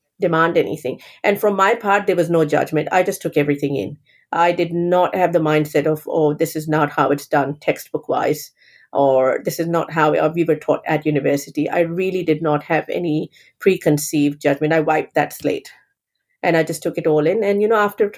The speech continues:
after a while, uh, there were things like composite veneers and, um, you know, how everybody's doing root canals, for example. Everyone has their small little, um, uh, tricks and, uh, over, over time that they have built up with their experience.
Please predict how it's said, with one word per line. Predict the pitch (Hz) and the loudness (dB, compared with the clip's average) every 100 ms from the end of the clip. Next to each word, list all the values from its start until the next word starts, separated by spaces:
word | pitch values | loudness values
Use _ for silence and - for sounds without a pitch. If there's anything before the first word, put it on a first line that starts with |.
| - | -2
after | 208 233 262 | 0 0 0
a | 202 | 0
while, | 175 165 156 156 165 | 2 2 2 0 -2
uh, | 180 175 | 0 0
there | 165 165 | 2 2
were | 170 | 0
things | 165 240 214 190 | 0 0 0 2
like | 160 147 | 0 0
composite | 165 147 160 156 151 | -2 -2 -2 -2 -2
veneers | 165 208 214 202 202 190 190 | -2 0 2 2 2 -2 -4
and, | 143 147 151 151 - - - - | -2 -2 -2 -6 -10 -20 -12 0
um, | 160 151 151 151 147 | 2 4 2 0 0
you | 170 | 0
know, | 156 | 0
how | 156 160 156 | 2 2 2
everybody's | 160 160 156 151 151 147 | 0 0 0 0 0 -2
doing | - 156 151 156 | -2 -2 0 0
root | 196 - | -2 -4
canals, | - 190 165 147 | -2 -2 0 -4
for | - 151 | -2 0
example. | 151 156 151 151 160 160 - - - | 0 0 0 0 -2 -4 -8 -18 -4
Everyone | 208 220 240 208 | -2 -2 0 0
has | 165 165 165 | 2 0 0
their | 170 165 | 0 -2
small | - 175 165 160 | -4 -4 0 2
little, | 151 147 160 143 - | 0 -2 -6 -6 -2
um, | 147 143 143 139 147 _ _ _ _ - _ | 0 0 -2 -6 -10 _ _ _ _ -20 _
uh, | - 147 | 0 0
tricks | - - 190 - - - _ _ | 0 -2 -2 -2 -10 -12 _ _
and, | - 151 143 151 151 | 0 4 4 2 -2
uh, | 143 151 143 | 0 -2 2
over, | 170 170 165 | 4 4 2
over | 175 165 | 0 0
time | 175 170 156 156 | -2 0 0 0
that | 151 151 | -2 2
they | 170 | 0
have | 160 151 | 2 0
built | 170 170 | 0 -2
up | 151 - | -2 -2
with | 156 | 0
their | 151 | 2
experience. | 143 139 - 139 98 98 | 0 -4 -4 -4 -4 -10